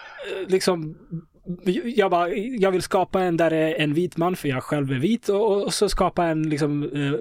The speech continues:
mörkare man. Och så försökte jag få A I att göra det, och den klarar inte av det.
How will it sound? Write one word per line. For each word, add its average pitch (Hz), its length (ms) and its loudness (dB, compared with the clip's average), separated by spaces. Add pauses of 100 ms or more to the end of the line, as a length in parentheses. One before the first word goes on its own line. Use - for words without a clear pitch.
(100)
mörkare 160 340 0
man. 107 200 -6 (1160)
Och 185 180 0
så - 100 -2
försökte 220 400 0
jag 165 80 0
få 170 260 2
A 170 60 2
I 170 100 4
att 156 160 0
göra 180 260 2
det, 170 180 0 (240)
och 165 140 2
den 180 160 2
klarar 196 300 4
inte 196 180 0
av 214 140 2
det. 107 160 -8